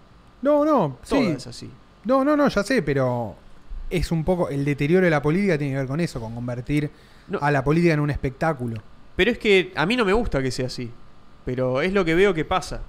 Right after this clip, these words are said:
Speaker 1: Claro, es, es, es eso.
Speaker 2: No, pero no, no por ser un show significa que está vacía por dentro, ¿eh?
Speaker 1: No, no, no. Es,
Speaker 2: Después
Speaker 1: pero,
Speaker 2: es
Speaker 1: pero es más difícil distinguir
Speaker 2: Sí.
Speaker 1: si, si está vacía o si tiene algo.
Speaker 2: Y sí.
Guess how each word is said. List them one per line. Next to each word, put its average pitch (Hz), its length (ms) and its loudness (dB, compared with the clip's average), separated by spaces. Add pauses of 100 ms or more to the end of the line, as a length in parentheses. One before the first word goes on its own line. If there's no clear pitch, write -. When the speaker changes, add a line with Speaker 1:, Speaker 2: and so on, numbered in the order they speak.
(140)
Speaker 1:
Claro, 185 380 2 (260)
es, 175 220 -4
es, 220 160 -4
es 202 180 -2
eso. 135 340 -4
Speaker 2:
No, 190 300 -2
pero 156 180 0
no, 190 120 -6
no 202 200 -4
por 208 180 2
ser 226 180 -2
un 175 100 -2
show 240 400 2 (140)
significa 165 520 -2
que 139 60 -2
está 165 240 0
vacía 170 460 0
por 135 120 0
dentro, 131 440 -4
¿eh? 170 100 0 (240)
Speaker 1:
No, 254 320 2
no, 262 140 4
no. 254 200 2 (360)
Es, 160 80 0
Speaker 2:
Después - 480 2
Speaker 1:
pero, 175 80 -6
Speaker 2:
es - 160 -12
Speaker 1:
pero 151 160 0
es 131 80 0
más 170 160 4
difícil 175 440 0
distinguir 170 680 0 (720)
Speaker 2:
Sí. 151 240 -2
Speaker 1:
si, 143 440 -2
si - 160 -10
está 156 180 -2
vacía 156 320 0
o 156 40 0
si 143 120 -8
tiene 143 240 -4
algo. 123 340 -4 (440)
Speaker 2:
Y 139 100 -4
sí. 143 240 -4